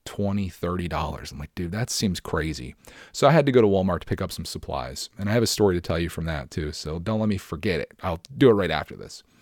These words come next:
But I went to the sporting goods area, and I found a ball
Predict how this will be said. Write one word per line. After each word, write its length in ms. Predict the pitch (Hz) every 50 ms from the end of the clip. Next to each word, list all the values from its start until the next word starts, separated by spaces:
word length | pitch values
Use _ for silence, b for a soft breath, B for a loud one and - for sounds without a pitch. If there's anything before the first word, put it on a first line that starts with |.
| B B B B B B B B B B B B -
But 100 | 117 113
I 40 |
went 160 | 127 139 143 -
to 60 | 120
the 80 | 107
sporting 300 | - - - 151 160 151
goods 220 | 120 95 87 87 90
area, 220 | 80 85 98 107
and 100 | 101 95
I 60 | 98
found 280 | 101 - 113 123 147 143
a 60 | 95
ball 340 | 73 71 67 65 82 104